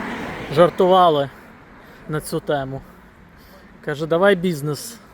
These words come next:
зробимо. Ти мені попугаї будеш відправляти в,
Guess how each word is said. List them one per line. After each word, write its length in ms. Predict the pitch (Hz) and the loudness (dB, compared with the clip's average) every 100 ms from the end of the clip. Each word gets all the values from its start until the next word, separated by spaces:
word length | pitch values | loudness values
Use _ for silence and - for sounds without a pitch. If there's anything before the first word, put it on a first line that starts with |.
| - | -14
зробимо. 680 | 123 143 139 131 131 131 - - - - - - | -6 -2 0 -2 -6 -8 -12 -20 -20 -20 -20 -10
Ти 100 | - | -6
мені 200 | 151 160 | -4 -2
попугаї 640 | 160 170 175 156 180 160 143 | -2 -2 0 4 4 4 2
будеш 280 | 143 139 | -2 -6
відправляти 680 | 135 139 143 139 147 131 139 | -8 -10 -6 -4 -2 -4 -8
в, 180 | 127 | -12